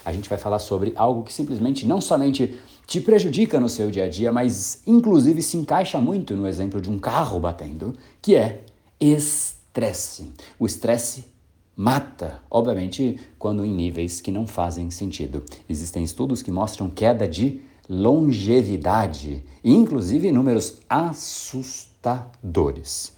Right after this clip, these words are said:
Amanhã, amanhã não, perdão, hoje a gente vai falar sobre estresse, inclusive eu ia dizer outra coisa, mas a gente hoje também, não amanhã, perdão,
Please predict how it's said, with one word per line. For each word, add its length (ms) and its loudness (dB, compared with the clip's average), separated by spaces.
Amanhã, 500 0
amanhã 280 -2
não, 120 -4
perdão, 300 -6
hoje 420 0
a 80 -4
gente 140 -10
vai 80 -8
falar 180 -2
sobre 200 -4
estresse, 440 -4
inclusive 280 -6
eu 60 2
ia 60 4
dizer 140 0
outra 200 2
coisa, 320 0
mas 260 -2
a 100 0
gente 320 -4
hoje 320 8
também, 300 -2
não 160 -2
amanhã, 280 -4
perdão, 380 -4